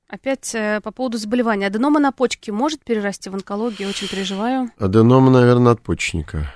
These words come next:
Speaker 1: Наверное, тут на, на почке написано.
Speaker 2: Потому что аденома на почечнике, на почке не бывает, это или просто человеку так показалось, а, или,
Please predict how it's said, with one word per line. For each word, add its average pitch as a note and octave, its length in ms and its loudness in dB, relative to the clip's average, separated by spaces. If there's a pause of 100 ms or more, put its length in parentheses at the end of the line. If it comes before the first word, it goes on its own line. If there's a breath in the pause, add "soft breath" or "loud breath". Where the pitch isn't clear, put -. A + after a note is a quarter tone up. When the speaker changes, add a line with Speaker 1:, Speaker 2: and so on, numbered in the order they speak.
(280 loud breath)
Speaker 1:
Наверное, G#3+ 340 -6
тут - 160 -20
на, A#3 80 -6 (120)
на A3 120 -8
почке - 320 -12
написано. - 400 -18 (180)
Speaker 2:
Потому G#2 120 -8
что A2 160 0
аденома C3+ 360 4
на B2 120 4
почечнике, A2+ 600 -2
на A2+ 200 4
почке - 400 -2
не G#2+ 100 4
бывает, C#3 500 2
это A#2+ 160 -4 (220)
или A2 140 4
просто G#2+ 340 2
человеку G#2+ 300 -2
так G2+ 160 -4
показалось, C#3 760 2 (720 loud breath)
а, A2 180 2
или, C3 520 2